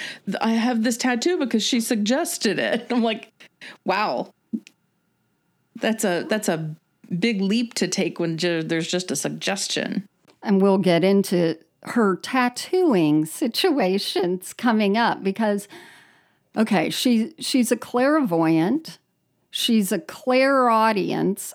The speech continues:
Speaker 2: I don't really know what all these things are. I don't care.
Speaker 1: Did she make up these
Speaker 2: Um,
Speaker 1: words?
Speaker 2: Yeah.
Speaker 1: Oh.
Speaker 2: She's a clair-, clair word maker upper. No,
Speaker 1: Okay.
Speaker 2: I don't know. She also said she can heal people. Of course, she can see in their bodies.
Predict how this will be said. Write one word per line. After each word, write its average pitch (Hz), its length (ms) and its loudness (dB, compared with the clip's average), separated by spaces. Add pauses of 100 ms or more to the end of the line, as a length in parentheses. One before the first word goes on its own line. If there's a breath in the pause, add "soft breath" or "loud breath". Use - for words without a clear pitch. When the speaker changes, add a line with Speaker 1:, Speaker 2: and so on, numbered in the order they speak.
Speaker 2:
I 165 80 -2
don't 147 200 -4
really 160 400 -6
know 180 260 -2
what 156 160 -6
all 123 120 -4
these - 220 -10
things - 320 -8
are. 69 340 -10
I - 120 -6
don't - 180 -12
care. - 320 -14
Speaker 1:
Did 214 140 0
she 262 160 0
make 190 200 0
up 208 180 6 (100)
these 214 80 6
Speaker 2:
Um, 220 40 6
Speaker 1:
words? 240 380 0 (960)
Speaker 2:
Yeah. 208 280 6 (140)
Speaker 1:
Oh. 277 80 -2
Speaker 2:
She's 254 260 4
a 240 60 4
clair-, 226 580 0 (220)
clair 226 340 2
word 202 320 0
maker 156 380 -2
upper. 175 400 -4 (140)
No, 190 160 4
Speaker 1:
Okay. 185 120 0
Speaker 2:
I 185 120 2
don't 196 180 2
know. - 220 -6 (260 loud breath)
She - 280 2
also 233 800 4
said 185 540 2
she 202 380 2
can 185 200 2
heal 285 360 2
people. 254 800 2
Of 175 140 -6
course, 175 200 -2
she 214 160 -8
can 196 160 -2
see 214 240 -4
in 254 120 4
their 294 100 4
bodies. 196 840 -4